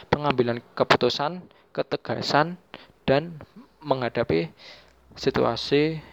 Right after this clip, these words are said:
yang sulit. Kemampuan negosiasi dapat dipelajari, dilatih, dan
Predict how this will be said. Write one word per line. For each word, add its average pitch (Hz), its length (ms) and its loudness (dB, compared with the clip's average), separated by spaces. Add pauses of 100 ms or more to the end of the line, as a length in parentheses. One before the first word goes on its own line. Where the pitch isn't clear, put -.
yang 120 220 0
sulit. 117 260 2 (3750)
Kemampuan 160 560 0 (400)
negosiasi 127 480 0
dapat - 320 0 (160)
dipelajari, 127 720 -2
dilatih, 101 500 -4
dan 123 240 -2